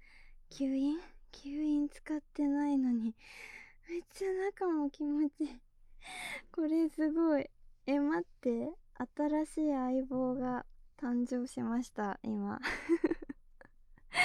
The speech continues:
気持ちよすぎるって、これ。すごっ。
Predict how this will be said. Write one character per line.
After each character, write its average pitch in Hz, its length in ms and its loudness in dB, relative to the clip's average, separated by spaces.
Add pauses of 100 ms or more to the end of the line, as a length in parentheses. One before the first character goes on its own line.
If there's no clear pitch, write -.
(380)
気 339 100 0
持 349 220 4
ち 381 140 -2
よ 381 160 2
す 370 140 2
ぎ 359 220 4
る 339 160 4
っ 277 40 2 (120)
て、 233 140 0
こ 220 180 -4
れ。 214 180 -4 (640)
す 302 260 2
ご 320 260 4
っ。 - 80 -4